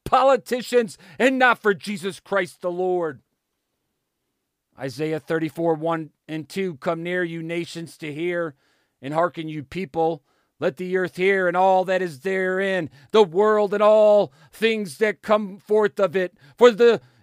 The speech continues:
indignation of the Lord is upon all nations, and his fury upon all their armies.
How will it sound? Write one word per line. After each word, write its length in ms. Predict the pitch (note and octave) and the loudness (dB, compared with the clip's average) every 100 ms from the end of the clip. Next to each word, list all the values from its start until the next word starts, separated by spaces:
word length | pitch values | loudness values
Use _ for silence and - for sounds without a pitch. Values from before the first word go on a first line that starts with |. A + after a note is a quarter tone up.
| - | -2
indignation 880 | C4 A#3 B3+ F3+ A#3 B3 - A#3+ A#3 | -2 0 -4 -2 0 0 0 -2 0
of 80 | |
the 80 | G#3 | 0
Lord 320 | A3+ A#3 A#3 | 4 6 6
is 100 | A3 | 4
upon 360 | A3 - A#3 A3+ | -2 2 4 6
all 240 | A3+ A3+ | 4 4
nations, 840 | G#3 G#3 G3+ - F3 D3 - - _ _ _ _ | 2 0 -2 -4 -6 -6 -14 -20 _ _ _ _
and 160 | G3 G#3+ | -4 -4
his 200 | G#3 - | -4 -8
fury 480 | F#3+ G3+ G#3 G3+ | -4 0 2 2
upon 360 | G3 - G3+ G3 | 0 0 0 2
all 220 | F#3+ F#3+ | 2 0
their 240 | F#3 F#3+ F#3+ | 0 -2 -2
armies. 420 | F#3+ G3 F#3 | -2 -2 -4